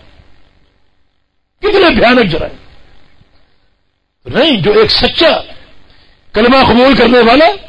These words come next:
اس کا ولا جو ہے جس طرح انسانوں کے ساتھ ہے، اس طرح اللہ کے دین کے ساتھ بھی ہونا چاہیے۔ اور دین کے ساتھ ولا کا تقاضا یہ ہے کہ صرف اللہ اس کے رسول سے جو چیز ہم تک پہنچی اس کو قبول کرے،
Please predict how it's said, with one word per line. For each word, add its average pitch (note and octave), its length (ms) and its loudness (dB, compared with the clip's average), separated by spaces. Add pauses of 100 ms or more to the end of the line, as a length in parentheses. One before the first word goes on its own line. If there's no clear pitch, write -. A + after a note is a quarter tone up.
(1200)
اس - 200 -4
کا - 100 0 (220)
ولا A#3+ 380 2
جو B4 120 2
ہے - 400 0 (680)
جس - 220 -4
طرح F#4+ 180 2
انسانوں C#4+ 500 0
کے G4 160 0
ساتھ C#4 340 0
ہے، A3 160 2 (520)
اس G#4+ 120 0
طرح E4+ 160 2
اللہ D4+ 280 0
کے C#4+ 140 0
دین D#4+ 320 2
کے D4+ 120 0
ساتھ A#3 220 0
بھی A#3 80 -2
ہونا F#3 220 -2
چاہیے۔ D3 280 -14 (560)
اور A#3 140 -2
دین D4 520 0
کے C#4+ 120 -2
ساتھ C4+ 200 0 (100)
ولا C#4+ 320 2
کا D#4+ 180 0
تقاضا B3 340 0
یہ A#3 120 0
ہے F#3+ 160 0 (460)
کہ G3+ 80 -10
صرف C#4+ 280 0
اللہ D#4 260 2
اس D#4 200 2
کے C4 100 2
رسول E4+ 380 2
سے A3 140 0 (460)
جو D3 160 0 (180)
چیز D4 180 2
ہم A#3+ 140 2
تک G#3+ 200 -2
پہنچی A3 380 0 (180)
اس - 140 -2
کو B3 160 0
قبول A#3 280 2
کرے، G#3+ 240 2